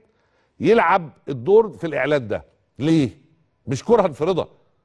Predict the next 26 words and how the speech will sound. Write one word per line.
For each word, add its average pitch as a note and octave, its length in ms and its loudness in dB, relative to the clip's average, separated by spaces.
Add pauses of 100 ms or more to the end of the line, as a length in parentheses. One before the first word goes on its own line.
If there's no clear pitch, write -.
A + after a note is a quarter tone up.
(120)
رضا D#3+ 160 -2
بالعكس D3 360 -4
كاريزما C3+ 440 -4
ولطيف C3+ 400 -2
ودمه C#3+ 260 -4
خفيف B2+ 360 -4 (260)
وافهاته C3+ 540 -2
لطيفه، C3+ 420 -4 (260)
وبيقول C3 580 0
ان B2+ 160 -2
الم-، B2 560 -4
الخطط A#2+ 600 -2
ممكن B2 200 -8
تبقى B2 140 -2
أربعة B2+ 200 0
اتنين C3 180 -8
تلاتة B2 240 -2
واحد، B2 280 -2
يعني A2 240 -4 (360)
اللعيبه A#2+ 320 0
كلهم B2 200 -4
تسعه A2 280 -6
ما G2 100 -4
كملهمش G#2+ 400 -6
حتى A#2 220 -10
حداشر، A2+ 380 -4